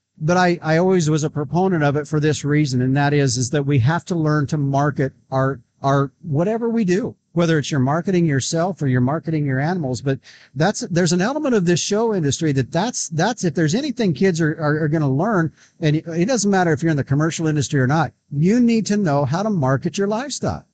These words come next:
And, and that's one of the things I think these kids are understanding.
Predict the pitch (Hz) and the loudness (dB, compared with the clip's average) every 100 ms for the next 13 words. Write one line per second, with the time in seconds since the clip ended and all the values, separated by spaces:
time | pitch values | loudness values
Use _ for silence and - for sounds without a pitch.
0 | - 151 135 - 147 156 175 - 196 170 | -4 -2 -2 -2 2 2 0 -4 -2 0
1 | 180 156 180 180 160 139 175 131 185 - | 0 0 0 2 0 0 -2 -2 -4 -2
2 | 208 202 190 202 - 208 277 | -4 0 0 -2 -4 -6 -6